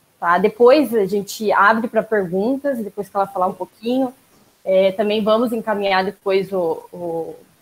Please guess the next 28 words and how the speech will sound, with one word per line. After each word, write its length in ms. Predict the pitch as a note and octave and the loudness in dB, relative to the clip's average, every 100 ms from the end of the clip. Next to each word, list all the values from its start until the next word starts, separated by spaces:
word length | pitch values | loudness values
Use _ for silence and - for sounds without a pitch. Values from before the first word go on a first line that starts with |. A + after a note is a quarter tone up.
| _ _ _ _ | _ _ _ _
os 120 | F#3 | -16
contatos, 760 | F#3+ G3 F#3+ G#3+ B3+ A3+ G3+ F#3+ | -10 -6 0 2 4 0 -2 -6
né, 140 | G3 | -4
Instagram 760 | G3 G3 G#3 F3 F#3 A#3 A#3+ G3+ | -4 -2 -2 0 0 4 4 2
dela 300 | F#3 G3 G#3 | 2 2 0
pra 140 | G#3 | -4
todo 220 | G#3 F#3+ | -8 -4
mundo, 180 | F#3+ G3 | -4 -4
então 160 | G3+ F#3+ | -6 -4
pode 180 | G3 G3 | -4 -4
ficar 140 | G3+ | -6
bem 180 | F#3+ G3 | -6 -6
tranquilo, 340 | G#3 G3 G#3 | -8 -8 -6
depois 260 | F#3+ F#3+ F3+ | -6 -6 -10
a 20 | |
gente 220 | F#3 - | -12 -14
envia 200 | F#3 F3+ | -8 -8
por 160 | - F#3 | -6 -8
e-mail. 520 | F3+ E3+ E3 A#3 D#4+ _ _ _ _ _ _ - | -6 -4 -4 -4 -6 _ _ _ _ _ _ -2
E 160 | A3 | 4
aí 260 | A#3+ D4 D4 | 6 6 6
é 100 | D#4 | 4
isso, 380 | A#3+ F#3 - G3 | 2 -2 -4 -8
eu 40 | |
espero 280 | G3 G#3 G3 | -2 -2 -2
que 80 | G#3 | -6
vocês 380 | F#3+ G#3+ G3 | -6 -4 -4
gostem. 680 | F#3 F3+ F#3+ A3 - C#4+ D#4 | -4 0 0 0 -4 -6 -6